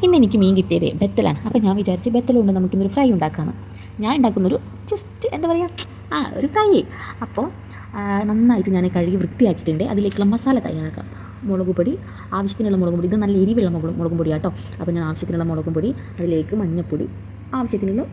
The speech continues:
ഉപ്പ്. ഇത് ചേർത്തിട്ട് അതിലേക്ക് സാധാരണ ഞാൻ വിനാഗിരിയാണ് ചേർക്കൽ, നമ്മുടെ സുർക്ക. ഇന്നെൻ്റെ കയ്യിൽ സുർക്ക ഇല്ല, അതുകൊണ്ട് ഞാൻ ചെറുനാരങ്ങ എടുത്ത്, ചെറുനാരങ്ങയും കൂടി പിഴിഞ്ഞ് അതിൻ്റെ നീരെടുത്തിട്ട് അതിലേക്ക് മീനും കൂടി ഇട്ട് നന്നായിട്ട് മിക്സ് ചെയ്ത് മാറ്റി വയ്ക്കും.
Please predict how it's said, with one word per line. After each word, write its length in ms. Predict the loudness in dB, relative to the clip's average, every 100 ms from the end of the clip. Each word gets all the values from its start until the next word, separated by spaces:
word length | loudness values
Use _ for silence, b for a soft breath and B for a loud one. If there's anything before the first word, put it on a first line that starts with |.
| -6
ഉപ്പ്. 380 | -6 -6 -8 -12 -16 B B B
ഇത് 140 | -8 0
ചേർത്തിട്ട് 380 | 2 2 -2 -2
അതിലേക്ക് 400 | 0 2 2 0 -2
സാധാരണ 380 | -2 0 2 4
ഞാൻ 240 | 4 4 4
വിനാഗിരിയാണ് 560 | 4 4 2 2 2
ചേർക്കൽ, 280 | 2 0 -2 0
നമ്മുടെ 200 | 0 2
സുർക്ക. 280 | 0 -2 -6 -12 B B B
ഇന്നെൻ്റെ 240 | -2 0 4
കയ്യിൽ 140 | 4
സുർക്ക 260 | 4 2 2
ഇല്ല, 400 | -2 0 -2 -2 -2
അതുകൊണ്ട് 260 | 0 2
ഞാൻ 80 | 2
ചെറുനാരങ്ങ 460 | 2 2 4 2 2
എടുത്ത്, 260 | 0 -4
ചെറുനാരങ്ങയും 560 | -4 -2 -2 0 2 2
കൂടി 120 | 2
പിഴിഞ്ഞ് 400 | 0 -2 0 0
അതിൻ്റെ 180 | 0 2
നീരെടുത്തിട്ട് 600 | 2 2 0 0 -2 -2 B B B -8
അതിലേക്ക് 340 | -2 0 2
മീനും 240 | 2 2 2
കൂടി 120 | 2
ഇട്ട് 120 | 2
നന്നായിട്ട് 640 | 2 4 4 4 4 0 -2 -4
മിക്സ് 200 | -2 0
ചെയ്ത് 500 | 2 2 0 -4 -2
മാറ്റി 300 | -2 2 2
വയ്ക്കും. 220 | 0